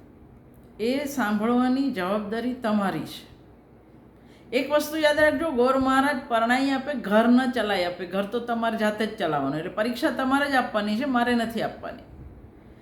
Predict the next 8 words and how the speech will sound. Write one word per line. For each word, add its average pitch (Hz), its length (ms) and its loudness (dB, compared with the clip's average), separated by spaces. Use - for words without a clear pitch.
ઝીણામાં 285 460 6
ઝીણી 302 260 2
વસ્તુ 285 360 -6
યાદ 240 260 0
રાખવાની 247 500 0
જવાબદારી 208 560 -2
આપણી 190 420 -4
છે. - 200 -12